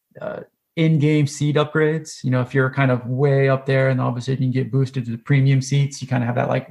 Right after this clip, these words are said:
lottery version of it. Uh, all day. Like I said, I can do these all day just because I've just <laughs> been baked into it before. But, um, what were some of your favorites even on this list or, or not on this list?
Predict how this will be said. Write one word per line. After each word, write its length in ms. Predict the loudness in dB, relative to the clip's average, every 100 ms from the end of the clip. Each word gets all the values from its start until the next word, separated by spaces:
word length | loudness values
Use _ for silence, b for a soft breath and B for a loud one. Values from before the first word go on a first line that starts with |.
| -6
lottery 680 | 2 4 4 4 2 0 -4
version 400 | -6 -2 0 0
of 140 | 0 0
it. 100 | -2 B B B _
Uh, 180 | -10 -8 -10 _ _
all 160 | -2 0
day. 220 | 2 0
Like 160 | 2 2
I 60 |
said, 160 | 2 2
I 100 | 2
can 100 | 2
do 80 | 2
these 140 | 2
all 140 | 2
day 220 | 2 2 2
just 180 | 0
because 320 | -2 0 0 0
I've 100 | 0
just 260 | -2 0
<laughs> 0 |
been 120 | -2
baked 400 | 0 0 0 0
into 240 | -2 2 0
it 100 | 0
before. 380 | -4 2 2 2
But, 280 | 0 -2 B B B B
um, 260 | 0 0 2
what 100 | 0
were 100 | 2
some 180 | 2
of 80 | 2
your 100 | 2
favorites 400 | 2 2 2 0
even 380 | 0 2 2 0 0
on 180 | 0 2
this 160 | 2
list 220 | 0 0
or, 80 | 0
or 120 | 0
not 220 | 2 2 0
on 140 | -4
this 160 | -6 -6
list? 280 | -8 -10